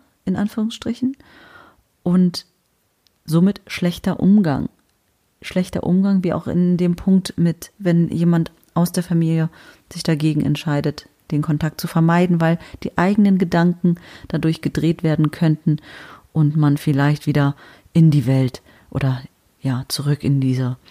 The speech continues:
weltlichen, in, zu den weltlichen, in die, ja, in die böse Welt, ich weiß gar nicht, wie ich es bezeichnen soll, ähm, in die, in die böse Welt halt wieder zurück will. Und deswegen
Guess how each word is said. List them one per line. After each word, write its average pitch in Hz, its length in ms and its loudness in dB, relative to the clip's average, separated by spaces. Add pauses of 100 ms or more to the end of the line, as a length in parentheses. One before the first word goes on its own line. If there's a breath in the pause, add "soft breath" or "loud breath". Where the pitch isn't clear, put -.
(340 loud breath)
weltlichen, 143 640 0
in, 131 200 -4 (100)
zu - 120 -2
den 143 180 4
weltlichen, 139 640 0 (640 loud breath)
in 131 240 2
die, 117 240 -2 (920 loud breath)
ja, 147 280 0
in 147 140 2
die 147 100 2
böse 143 340 2
Welt, 160 300 2
ich 139 160 -8
weiß 151 160 -6
gar 143 80 -2
nicht, 147 100 -2
wie 147 60 -2
ich 127 60 -8
es - 40 -20
bezeichnen 175 420 -6
soll, 131 140 -8 (520 loud breath)
ähm, 131 320 -8
in 151 120 2
die, 147 180 2
in 147 80 -2
die 147 80 0
böse 160 320 2
Welt 185 240 2
halt 147 160 -4
wieder 139 140 -6
zurück - 340 -14
will. - 140 -10 (540 loud breath)
Und 139 460 -4 (460)
deswegen 170 1160 0